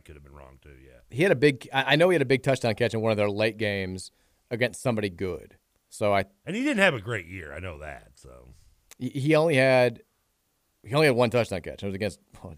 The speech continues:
Speaker 2: take it back, not a big game at all. It was
Speaker 1: It was, like,
Speaker 2: Vanderbilt.
Speaker 1: their first early in the season.
Speaker 2: Yeah, thirty-six catches, four hundred four yards.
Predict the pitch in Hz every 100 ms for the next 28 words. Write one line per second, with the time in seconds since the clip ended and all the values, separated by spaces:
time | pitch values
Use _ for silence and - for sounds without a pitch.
0 | - 101 90 90 90 98 85 92 - _
1 | _ 90 73 80 85 - 95 85 87 80
2 | 76 73 76 78 - _ - 80 78 76
3 | 73 - 82 73 85 - _ 95 90 131
4 | 143 139 131 131 117 104 113 117 107 95
5 | 104 98 92 92 92 87